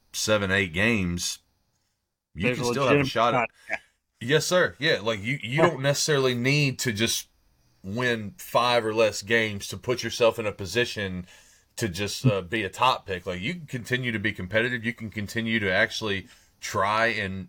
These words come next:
Speaker 1: actually, who knows, even just win some games. But it won't really just be that dire,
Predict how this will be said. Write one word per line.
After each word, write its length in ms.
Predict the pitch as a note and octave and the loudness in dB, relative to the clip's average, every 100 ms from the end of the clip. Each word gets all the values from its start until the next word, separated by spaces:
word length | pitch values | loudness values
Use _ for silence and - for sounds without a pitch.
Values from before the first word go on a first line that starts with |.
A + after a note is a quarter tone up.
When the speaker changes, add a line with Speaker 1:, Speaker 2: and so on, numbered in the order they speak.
| - | -2
Speaker 1:
actually, 400 | G2 - G2+ F#2 | -2 0 -2 -2
who 160 | A2 | -2
knows, 300 | C#3+ C#3+ G2+ | 0 0 2
even 200 | A2+ A#2+ | 0 0
just 160 | A#2 B2 | -4 -4
win 240 | G#2+ C#3 C#3+ | -2 -2 -2
some 200 | G2+ F2 | -4 0
games. 400 | F2+ E2+ F2 E2+ | 0 0 -4 -4
But 340 | G2 F#2+ F2 _ _ - - _ _ _ _ | 2 2 0 _ _ -20 -20 _ _ _ _
it 240 | G2+ G#2+ | 2 2
won't 240 | A2 A#2+ G#2+ | 2 0 2
really 220 | A#2 A2 | 2 2
just 200 | G#2 G#2+ | 0 -2
be 100 | A#2 | 0
that 260 | G#2+ G2 F2+ | 2 0 0
dire, 680 | F#2 G2+ G2+ G2 F#2 - | 2 4 6 4 2 -2